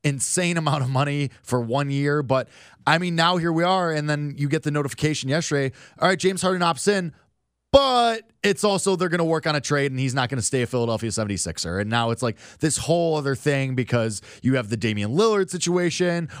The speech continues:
or now you even have people saying, "Well, does this mean that Joel Embiid wants to leave?" Or what, you know, it's just, like,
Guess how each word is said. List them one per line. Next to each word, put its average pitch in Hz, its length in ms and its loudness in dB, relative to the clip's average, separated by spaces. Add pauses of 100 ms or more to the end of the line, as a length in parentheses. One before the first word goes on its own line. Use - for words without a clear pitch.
or 123 220 0
now 127 180 2
you 131 140 -2
even 131 160 -2
have 123 160 0
people 131 200 -2
saying, 131 280 -2 (160)
"Well, 131 160 2
does 123 160 -4
this 123 260 -2
mean 123 240 -2
that 120 180 0
Joel 120 280 0
Embiid 180 440 0
wants 139 360 -2
to 117 100 -2
leave?" 90 420 -2
Or 87 160 -2
what, 101 320 -6
you 151 160 -2
know, 143 140 0
it's 139 220 -4
just, 151 160 -2
like, 139 160 -2